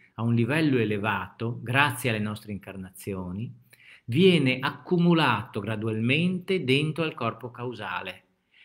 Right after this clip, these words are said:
fino a riempirlo di conoscenza, di esperienza e di luce.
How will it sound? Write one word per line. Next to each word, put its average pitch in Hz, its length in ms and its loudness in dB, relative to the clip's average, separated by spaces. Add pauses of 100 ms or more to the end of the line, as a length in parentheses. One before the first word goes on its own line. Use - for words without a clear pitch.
fino 165 500 4
a 123 200 0
riempirlo 139 1200 0 (420)
di 117 140 -2
conoscenza, 170 920 0
di 117 120 0
esperienza 104 1120 -4
e 127 140 -2
di 127 140 0
luce. - 540 -10